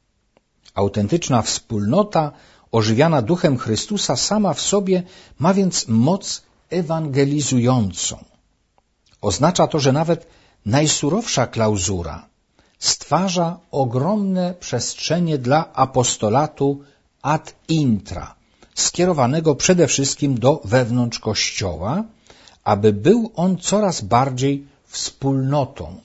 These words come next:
to znaczy znakiem i narzędziem wewnętrznego zjednoczenia z Bogiem i ludźmi pomiędzy sobą,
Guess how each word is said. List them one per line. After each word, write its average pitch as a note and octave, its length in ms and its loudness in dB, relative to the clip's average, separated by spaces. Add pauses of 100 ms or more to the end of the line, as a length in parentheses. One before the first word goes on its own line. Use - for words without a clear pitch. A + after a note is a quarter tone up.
to G#2+ 120 0
znaczy A#2+ 480 -2 (460)
znakiem D#3+ 880 -2 (380)
i B2+ 120 2
narzędziem D3 680 2
wewnętrznego D3 760 2
zjednoczenia A#2+ 680 2
z - 120 -2
Bogiem D3+ 540 0
i F3+ 140 2
ludźmi C3+ 480 0
pomiędzy B2 520 0
sobą, A2+ 580 -4